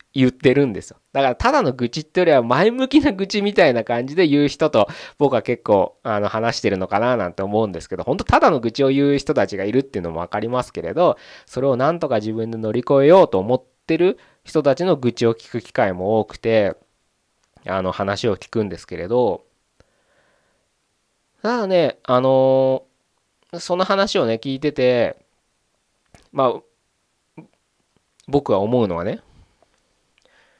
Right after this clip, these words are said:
総じてね、自分以外を何とかしようとしてるんですよ、そういう人たちって。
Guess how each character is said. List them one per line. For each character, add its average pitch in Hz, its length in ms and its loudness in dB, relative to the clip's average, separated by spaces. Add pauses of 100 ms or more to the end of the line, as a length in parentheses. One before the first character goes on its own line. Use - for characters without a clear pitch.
(680)
総 269 300 -2
じ 269 160 -6
て 262 100 0
ね、 302 160 -4 (1300)
自 180 220 -2
分 285 260 -2 (220)
以 285 160 0
外 226 300 2
を 123 380 0
何 196 300 -2
と 110 140 -2
か 98 100 -6
し - 240 -2
よ 135 200 4
う 135 40 -6
と 143 80 -2
し - 160 -6
て 131 160 2
る 131 140 0
ん 90 80 -10
で - 80 -16
す - 100 -16
よ、 82 60 -14
そ 90 220 -6
う - 20 -2
い 90 60 -6
う - 20 -12
人 92 160 -12
た 82 120 -12
ち - 220 -20
っ - 20 -20
て。 - 140 -20